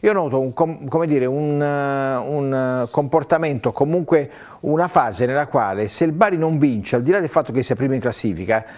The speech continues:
se il Bari non vince la gente fa fatica ad entusiasmarsi, cioè non basta <laughs> essere primo in classifica, ma le devi vincere tutte, perché, eh, questa è la vera sfida in questo momento, cioè la riconquista dei tifosi non passa dal primato in classifica,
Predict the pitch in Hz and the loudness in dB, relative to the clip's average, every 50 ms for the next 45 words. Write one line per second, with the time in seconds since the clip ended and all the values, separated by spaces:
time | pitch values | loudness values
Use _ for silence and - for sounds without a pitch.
0 | - - - - - - 170 165 175 226 220 202 196 190 196 196 233 214 180 - | -20 -20 -16 -2 0 0 2 4 2 2 2 2 0 0 0 0 0 0 0 0
1 | 170 151 151 143 156 190 156 - 147 - 143 131 - 160 147 120 165 147 160 139 | 0 0 2 0 0 0 0 -2 -2 -2 -4 -2 -2 -2 -2 0 0 0 2 2
2 | 135 131 117 - 131 113 127 110 87 95 101 80 - - - - 110 - - 175 | 0 0 -2 -2 0 0 0 -2 -2 -4 -6 -6 -6 -8 -8 -8 -2 2 2 2
3 | 170 165 202 214 214 202 202 165 - - - 147 120 113 - 139 135 - 139 135 | 4 2 0 0 2 4 2 2 2 0 0 0 0 2 0 0 0 0 0 0
4 | 117 143 147 143 131 113 135 123 - - 131 113 98 101 107 120 135 135 - - | 2 0 0 0 0 0 0 -2 0 0 -2 -2 0 0 2 2 2 2 0 -4
5 | - - - - - - 143 147 175 175 202 208 202 196 214 202 156 - 180 170 | -18 -20 -20 -12 -2 2 2 2 4 2 2 2 2 2 0 0 0 0 0 2
6 | 143 - 180 151 - - 120 104 117 113 120 165 160 147 - - - - - - | 2 2 2 2 0 -2 -2 0 0 2 2 2 0 0 -4 -10 -20 -20 -12 -6
7 | - 101 98 - - 92 - - - - - - - - - - - 202 226 214 | -4 -4 -2 -2 -2 -2 -2 -2 -4 -4 -6 -6 -6 -8 -8 0 2 2 2 2
8 | 220 - 147 139 135 127 143 139 127 - - - 170 151 127 117 117 104 - 117 | 2 0 2 2 2 2 2 0 0 -2 -2 0 2 2 2 2 0 -2 -2 -4
9 | - - 120 113 113 110 110 107 101 92 85 107 104 - - 165 156 147 139 143 | 0 0 0 0 2 0 -2 -2 -4 -4 -4 -4 -2 2 2 2 2 2 0 0
10 | 151 156 175 180 165 233 214 - 180 170 147 151 151 143 160 139 104 113 127 147 | 0 0 -2 -2 -2 -2 0 2 0 0 0 0 0 0 0 0 0 0 -2 -2
11 | 147 127 - 170 147 - - 120 113 113 104 - 123 131 123 131 131 127 104 - | 0 2 2 2 2 0 -2 0 0 0 0 0 -2 0 0 0 -2 -2 -2 -2
12 | 113 101 - 107 101 - - 113 92 87 95 90 92 87 | -2 -2 -2 -4 -4 -4 -4 -4 -2 -4 -2 -2 -2 -2